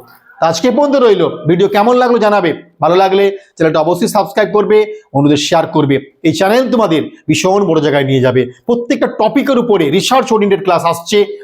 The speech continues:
আসবে। প্রতিদিন ভিডিও যাচ্ছে, প্রতি সপ্তাহে ভিডিও যাচ্ছে, আপনারা মন দিয়ে শুনুন। কিন্তু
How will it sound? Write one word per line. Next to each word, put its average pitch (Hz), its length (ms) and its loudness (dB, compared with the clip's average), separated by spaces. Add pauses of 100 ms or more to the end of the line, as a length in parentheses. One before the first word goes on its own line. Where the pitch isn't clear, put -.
আসবে। 143 480 -2 (220)
প্রতিদিন 233 440 0
ভিডিও 180 240 2
যাচ্ছে, 175 420 0
প্রতি 156 220 -2
সপ্তাহে 190 360 -2
ভিডিও 190 180 0
যাচ্ছে, 180 420 0 (200)
আপনারা 143 260 -2
মন 143 200 -2
দিয়ে 139 80 -2
শুনুন। 196 380 -2
কিন্তু 139 440 -2